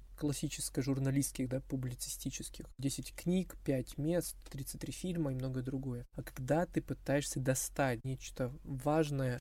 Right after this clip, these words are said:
из этого всего массива культуры, который Аркадий постоянно препарирует. Это первое. Скорее, заложник жанра. Возможно, вот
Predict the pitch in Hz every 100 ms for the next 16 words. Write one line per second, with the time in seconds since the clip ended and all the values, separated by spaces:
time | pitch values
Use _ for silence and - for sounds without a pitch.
0 | - 139 143 143 - 147 139 143 - 170
1 | 175 135 123 113 - 143 135 - 165 170
2 | 196 180 151 131 - - - 139 139 131
3 | 120 123 127 - 135 143 127 120 120 -
4 | - - 135 131 - 127 - 123 131 123
5 | 117 - - - - 135 131 113 113 -
6 | - 147 147 139 - 151 165 147 147 135
7 | 143 131 139 123 _ 151 156 156 160 143
8 | 131 135